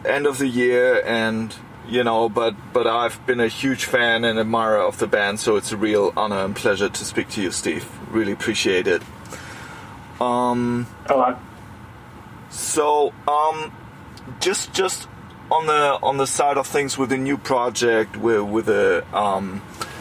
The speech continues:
Speaker 1: with the string arrangement and with the string quartet, um, are you, you've done rehearsal now and you're ready to, to roll, basically?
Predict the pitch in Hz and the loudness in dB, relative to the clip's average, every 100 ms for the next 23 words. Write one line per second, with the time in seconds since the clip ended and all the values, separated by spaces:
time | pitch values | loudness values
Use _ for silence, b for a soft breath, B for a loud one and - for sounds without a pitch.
0 | B B - - - - 107 113 - 123 | B B -16 -16 -10 -4 0 0 2 2
1 | 117 113 110 113 107 110 117 104 104 80 | 4 4 4 4 2 0 2 2 2 0
2 | 101 104 110 - - 120 113 107 113 107 | 0 0 0 -2 0 4 4 2 0 -4
3 | - 127 113 - 127 104 - - - 113 | -2 2 2 2 4 4 2 -6 -2 0
4 | 117 117 113 113 113 107 - - 127 139 | 2 2 0 -2 -6 -8 -12 -2 0 2
5 | 151 156 139 139 147 135 156 165 156 147 | 0 -2 -4 -4 -4 0 0 2 2 2
6 | 143 156 - 156 147 135 139 117 131 135 | 4 2 0 0 2 2 2 2 2 2
7 | 135 127 127 120 117 - 127 123 113 110 | 4 4 4 4 0 0 2 2 0 -2
8 | - 113 110 104 98 101 95 - 92 87 | -2 2 2 2 2 0 0 -2 -4 -2
9 | 85 90 | -2 -4